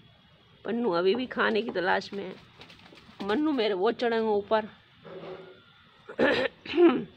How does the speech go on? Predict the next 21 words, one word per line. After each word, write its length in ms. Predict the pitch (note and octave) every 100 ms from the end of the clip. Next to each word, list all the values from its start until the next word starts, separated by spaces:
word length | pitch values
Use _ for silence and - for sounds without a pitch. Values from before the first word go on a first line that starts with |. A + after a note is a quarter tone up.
| - - - - - - - - -
पन्नू, 260 | A3+ F4 B4+ - - - - - - - - - -
क्या 160 | - B4
देख 220 | A#3+ A3+
रहा 140 | G#3+ F#3+
है? 80 | F3 - - - - - - - -
हाँ 120 | -
पन्नू, 260 | D#4+ C#4+ C4+
क्या 180 | - F#4
देख 260 | C#4+ A3
रहे 120 | A#3 G#3+
हो? 80 |
हवा 240 | G3+ A3 C4
चल 240 | A#3+ A#3+
रही 160 | G#4 F#4
ठंडी 280 | A3+ A3 G#3+
ठंडी, 380 | A3 F#3+ F#3+ - - - - - - -
ठंडी 240 | E5+ F5
ठंडी 260 | F5+ A#5 F#5
हवा 240 | A#5 A#5+ A#5
चल 60 | G5+ A5+
रही। 120 | A5+